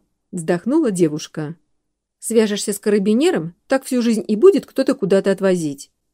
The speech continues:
И ведь теперь большой начальник, а все равно рвется в бой».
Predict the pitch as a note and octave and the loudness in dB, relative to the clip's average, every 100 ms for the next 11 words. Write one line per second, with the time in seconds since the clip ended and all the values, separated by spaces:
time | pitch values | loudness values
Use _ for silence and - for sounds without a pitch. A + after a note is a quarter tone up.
0 | _ _ C4 B3 C#4 D4 C#4+ F#3 F#3 G#3+ | _ _ -2 0 0 -2 0 0 0 -2
1 | G#3+ G3 G3+ C4+ G4+ G#3 - - D#4 F#4+ | 0 0 0 2 2 0 -4 -6 -2 2
2 | G4 B3+ E3+ E3 E3+ - E3+ F3 E3+ D3+ | 4 4 0 0 -2 -2 -4 0 2 0